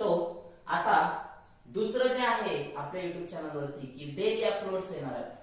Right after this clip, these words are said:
सप्टेंबर महिन्यामध्ये वन शॉट सिरीज आपण अपलोड करतोय की जे विद्यार्थी खूप ग्रामीण भागामध्ये आहेत, ज्यांचं कोचिंगच नाही, अशा विद्यार्थ्यांसाठी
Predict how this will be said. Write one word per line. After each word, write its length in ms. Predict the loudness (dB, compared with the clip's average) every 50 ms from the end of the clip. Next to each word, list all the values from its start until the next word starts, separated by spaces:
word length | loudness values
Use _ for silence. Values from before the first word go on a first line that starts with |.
| -20 -20 -20 -20 -20 -20 -20 -20 -20 -20 -20 -20 -20 -20 -20 -20 -20 _ _ -20 -20 -20 -12 -6
सप्टेंबर 440 | -4 -2 -2 0 2 2 2 4 4
महिन्यामध्ये 720 | 2 0 0 -2 -2 -2 -2 -2 -2 -2 -2 -2 -4 -6 -10 -12 -8
वन 200 | -4 -4 -2 -2 -2
शॉट 200 | -2 -2 0 0
सिरीज 340 | 0 0 0 0 0 0
आपण 220 | 0 -2 -4 -4 -6
अपलोड 300 | -6 -6 -6 -6 -6 -6
करतोय 460 | -6 -6 -6 -8 -6 -6 -4 -4 -4
की 400 | -6 -8 -12 -14 -12 -10 -8 -8
जे 160 | -6 -6 -4
विद्यार्थी 580 | -4 -4 -4 -4 -4 -4 -4 -6 -6 -8 -8 -8
खूप 220 | -8 -8 -8 -6 -4
ग्रामीण 320 | -2 -2 -2 -2 -2 -2
भागामध्ये 420 | -2 -4 -4 -4 -4 -4 -4 -4
आहेत, 320 | -4 -4 -4 -4 -4 -6 -6 -8 -12 -18 -20 -20 -14
ज्यांचं 300 | -10 -8 -8 -6 -8 -8
कोचिंगच 600 | -6 -6 -6 -6 -6 -6 -6 -4 -4 -4 -4 -4
नाही, 280 | -8 -8 -8 -8 -10 -12 -14 -12
अशा 360 | -10 -10 -8 -6 -6 -6 -4
विद्यार्थ्यांसाठी 1000 | -4 -2 -2 -2 -2 -2 -4 -6 -6 -6 -6 -8 -10 -10 -10 -12 -14 -14 -16 -16